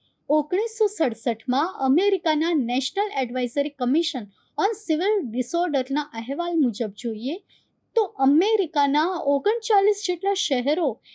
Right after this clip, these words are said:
એ ગંભીર અવસ્થાથી પીડાતા હતા અને ત્યાં લૂંટ, ચોરી, ખૂન, ગોળીબાર અને બીજી અનેક હિંસાત્મક ઘટનાઓ પણ જોવા મળતી હતી.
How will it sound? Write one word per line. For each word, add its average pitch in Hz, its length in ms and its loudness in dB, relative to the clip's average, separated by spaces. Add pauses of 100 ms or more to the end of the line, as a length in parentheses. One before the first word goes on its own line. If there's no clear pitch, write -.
(140)
એ 440 180 2
ગંભીર 254 460 4
અવસ્થાથી 349 480 -4
પીડાતા 220 440 -4
હતા 196 300 -14 (400)
અને 247 180 2
ત્યાં 254 260 2
લૂંટ, 269 440 2 (480)
ચોરી, 285 560 2 (260)
ખૂન, 285 420 0
ગોળીબાર 269 800 0 (260)
અને 339 260 2
બીજી 277 300 0
અનેક 349 420 2 (140)
હિંસાત્મક 311 680 0
ઘટનાઓ 294 380 0
પણ 392 200 0
જોવા 330 300 -2
મળતી 214 400 -6
હતી. 202 260 -14